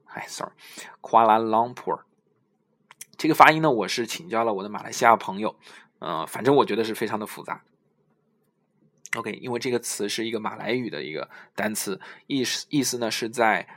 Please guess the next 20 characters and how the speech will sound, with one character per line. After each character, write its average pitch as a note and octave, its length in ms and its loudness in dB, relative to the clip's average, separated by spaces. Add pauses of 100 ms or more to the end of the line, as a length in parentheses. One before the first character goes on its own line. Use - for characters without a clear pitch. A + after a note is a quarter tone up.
(240)
呃， - 280 -6
河 A#2+ 340 2
谷 A2 300 -6 (140)
的 F2 180 -10
淤 C3+ 340 -6
泥， A#2 360 -6 (500)
因 A2+ 140 -10
为 A2+ 120 -6
这 A2+ 220 -6
个 A2 80 -2
吉 C3 160 -4
隆 C#3+ 100 2
坡 D3 200 4
这 C#3+ 100 2
个 A#2+ 60 6
城 G#2 240 -2
市 - 160 -6
呢 A2 120 -4
是 A#2 160 -6
在， G#2+ 380 2